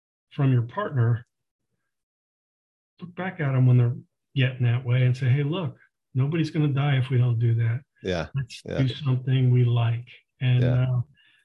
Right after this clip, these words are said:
Speaker 1: people, the process, the
Speaker 2: I
Speaker 1: people
Speaker 2: love it.
Speaker 1: are
Speaker 2: That's,
Speaker 1: important.
Speaker 2: that's beautiful.
Speaker 1: And, uh,
Speaker 2: Yeah.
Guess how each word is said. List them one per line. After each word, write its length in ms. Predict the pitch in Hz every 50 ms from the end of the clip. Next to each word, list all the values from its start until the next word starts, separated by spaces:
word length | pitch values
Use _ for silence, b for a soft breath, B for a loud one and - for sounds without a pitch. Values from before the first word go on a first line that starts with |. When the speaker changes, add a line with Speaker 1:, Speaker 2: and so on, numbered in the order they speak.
| _ _ -
Speaker 1:
people, 440 | - 147 127 123 - 113 117 - _ _ _ _ _ _ _ _ _ _ _ _ _ -
the 80 | 123 120
process, 760 | - 139 131 123 117 117 - - 135 127 131 - - - -
the 100 | - -
Speaker 2:
I 20 | 78
Speaker 1:
people 140 | 76 - -
Speaker 2:
love 180 | 80 87 123
it. 100 | - -
Speaker 1:
are 160 | - - 120 113
Speaker 2:
That's, 160 | - - 135
Speaker 1:
important. 280 | 123 120 127 131 127
Speaker 2:
that's 200 | 117 85 82 -
beautiful. 340 | - 90 90 143 131 131 131
Speaker 1:
And, 100 | 127 127
uh, 180 | 127 127 123 117 - -
Speaker 2:
Yeah. 180 | - 92 90